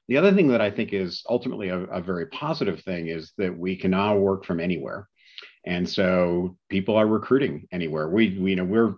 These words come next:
expanding our team. We're, we're working very hard on, on our own diversity and inclusiveness. And so we're hiring in new places. We're hiring in,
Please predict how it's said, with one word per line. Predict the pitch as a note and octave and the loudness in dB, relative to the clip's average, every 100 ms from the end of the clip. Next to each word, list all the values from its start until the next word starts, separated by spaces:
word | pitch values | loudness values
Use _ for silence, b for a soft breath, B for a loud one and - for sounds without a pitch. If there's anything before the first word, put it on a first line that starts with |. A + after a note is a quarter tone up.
| - | -8
expanding | F#2 - G2+ G2 F2+ | -10 -4 0 2 4
our | A2 | 2
team. | A#2 F#2 F2+ F2+ | 2 -2 0 0
We're, | F2+ F3+ B B B - | -2 -4 B B B -2
we're | G2+ F#2 G#2+ | 0 0 0
working | G#2+ G2+ F#2+ F2+ | -2 0 0 2
very | G#2 A2 | 2 4
hard | G2 F#2+ F#2 - | 4 2 0 -6
on, | F#2 F2+ F#2 | -6 -6 -6
on | F#2 F2+ | -4 -4
our | F2+ A#2+ A#2 | 0 2 4
own | C#3 F#3 | 6 6
diversity | G#2+ F#2+ F2+ - - E2+ | 4 -2 -2 -4 -6 -6
and | E2 | -4
inclusiveness. | D#2 G2+ F2+ E2+ F2 F#2 - | -6 -4 -4 -4 -6 -6 -4
And | G2+ F#2+ | -4 -2
so | G#2+ | 0
we're | G2 | 0
hiring | - F#2 G#2 A2+ A2+ | 0 0 2 2 2
in | G#2+ | 2
new | A2 A#2 | 2 0
places. | A#2 C3 C3 - - | 0 -2 -2 -14 -14
We're | F2 E2 | -14 -10
hiring | F2 F#2 G2 G2 | -6 -4 -4 -2
in, | G2 G2+ | -4 -4